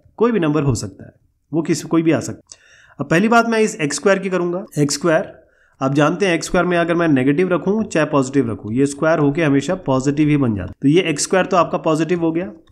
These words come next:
यहाँ कोई शक कोई नहीं। अब एक्स स्क्वायर पॉजिटिव है तो एक्स स्क्वायर पॉजिटिव में अगर प्लस वन जोड़ दें तो क्या होगा ये? तब भी ये पॉजिटिव रहेगा हमेशा, क्योंकि ये तो पॉजिटिव है ना। कोई भी नेगेटिव डालिए, कोई भी नंबर डालिए, ये हमेशा पॉजिटिव होके निकलेगा। पॉजिटिव में आप प्लस वन कर रहे हैं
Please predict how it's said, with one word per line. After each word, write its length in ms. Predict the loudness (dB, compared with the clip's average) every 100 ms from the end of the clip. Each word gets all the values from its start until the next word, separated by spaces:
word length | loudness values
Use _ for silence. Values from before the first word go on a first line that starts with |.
| -2
यहाँ 140 | 0
कोई 100 | 0
शक 240 | 0 -2 -4
कोई 160 | -4 -4
नहीं। 120 | -4 -6
अब 160 | -6 -2
एक्स 160 | -2 -2
स्क्वायर 220 | 0 0
पॉजिटिव 460 | 2 0 0 -2 -2
है 400 | 0 0 -2 -8
तो 160 | -2 0
एक्स 160 | 0
स्क्वायर 220 | 0 -2 0
पॉजिटिव 460 | -2 -2 0 0
में 60 | 2
अगर 120 | 0 0
प्लस 260 | -2 -2
वन 140 | -2 2
जोड़ 180 | 2 2
दें 180 | 0 0
तो 140 | -2
क्या 200 | 0 0
होगा 260 | 0 -2 -6
ये? 120 | -8 -14 -20 _ -6
तब 100 | 0
भी 120 | 2
ये 60 | 2
पॉजिटिव 420 | 0 0 0 0
रहेगा 320 | 0 -2 -6 -6
हमेशा, 300 | 0 0 0
क्योंकि 340 | -10 -6 2
ये 100 | 4
तो 100 | 4
पॉजिटिव 420 | 2 2 2 0 0
है 80 |
ना। 180 | -2 -6 -12 -20 _ _ _
कोई 160 | 2 4
भी 100 | 4
नेगेटिव 380 | 0 0 0 2
डालिए, 280 | 2 2 0
कोई 140 | 0
भी 100 | 2
नंबर 200 | 2 2 0
डालिए, 300 | 0 -2 -2
ये 120 | -2
हमेशा 240 | -2 -2
पॉजिटिव 420 | -2 -2 -2 -2 0
होके 200 | 2 2
निकलेगा। 340 | 0 -2 -4
पॉजिटिव 440 | -2 -2 -2 0 0
में 80 | 0
आप 160 | 0
प्लस 220 | -2 -2 0
वन 140 | -2
कर 140 | -2
रहे 120 | -2
हैं 80 | -6